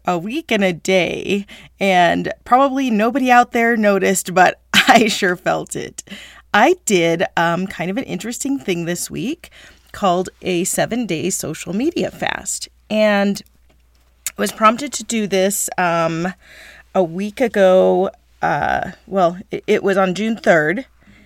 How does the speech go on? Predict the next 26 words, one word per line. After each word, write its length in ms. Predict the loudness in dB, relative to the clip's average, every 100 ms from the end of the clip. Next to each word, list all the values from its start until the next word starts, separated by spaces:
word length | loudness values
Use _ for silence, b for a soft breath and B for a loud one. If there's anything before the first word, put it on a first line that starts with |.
| b b -4
and, 500 | -2 0 0 -2 -6
um, 320 | -6 -4 -4 -8
from 340 | -6 -2 0 -2
a 200 | -2 -2
talk 360 | -2 -4 -4 -2
that 100 | 2
I 140 | 2
heard 420 | 0 -4 -4 -2
that 140 | -2 0
I 100 | 0
was 220 | -2 -2
like, 260 | 0 0
"Hey, 240 | -2 -4 -2
I 80 | -2
love 280 | -2 -4
this 180 | -6 -8
idea." 340 | -8 -10 -6 -4
And 100 | -4
it 80 |
was 120 | -6 -8
a, 200 | -6 -4
actually 320 | -4 -4 -6
a 40 |
challenge 460 | -6 -6 -6 -6 -10
to 100 | -10
youth 580 | -8 -6 -4 -4 -8